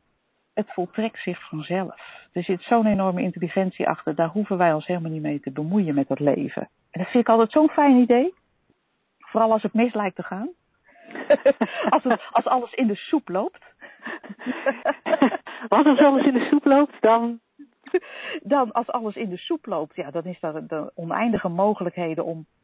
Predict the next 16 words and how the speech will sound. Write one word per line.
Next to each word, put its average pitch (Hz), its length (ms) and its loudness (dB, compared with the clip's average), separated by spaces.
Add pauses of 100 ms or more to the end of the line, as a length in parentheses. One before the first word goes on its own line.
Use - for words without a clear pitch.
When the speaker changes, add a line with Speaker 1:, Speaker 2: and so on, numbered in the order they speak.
(180)
Speaker 1:
prachtige 208 440 -4
nieuwe 170 320 -6
dingen, 233 680 -4
eh, 190 260 -4 (300)
tevoorschijn, 180 720 -2
eh, 156 300 -2
te - 100 -2
laten 170 460 0
toveren. 151 580 -6
Hoeven 160 240 -10
we 170 60 -8
zelf 190 260 -2
niks 196 220 -6
aan 175 140 -2
te - 100 -12
doen. - 240 -14